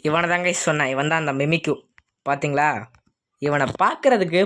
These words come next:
போக்கிமான் மாதிரி இருக்கான்னு முதல்ல கமெண்ட் பண்ணுங்க. ஏதோ அந்த இது ஊசி நூல் வச்சு தைக்கிறவன் மாதிரியே இருக்கான்.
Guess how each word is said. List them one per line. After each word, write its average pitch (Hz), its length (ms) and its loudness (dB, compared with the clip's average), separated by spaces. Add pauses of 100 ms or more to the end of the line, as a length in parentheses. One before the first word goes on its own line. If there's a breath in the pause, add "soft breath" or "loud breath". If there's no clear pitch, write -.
(140)
போக்கிமான் 262 500 4
மாதிரி 214 240 0
இருக்கான்னு 202 280 -2
முதல்ல 180 200 -2
கமெண்ட் 190 340 -2
பண்ணுங்க. 147 260 0 (440 loud breath)
ஏதோ 165 260 2
அந்த 190 300 2
இது 190 220 2 (160)
ஊசி 254 280 2
நூல் 226 160 2
வச்சு 196 200 2
தைக்கிறவன் 190 440 0
மாதிரியே 175 200 0
இருக்கான். 156 260 -2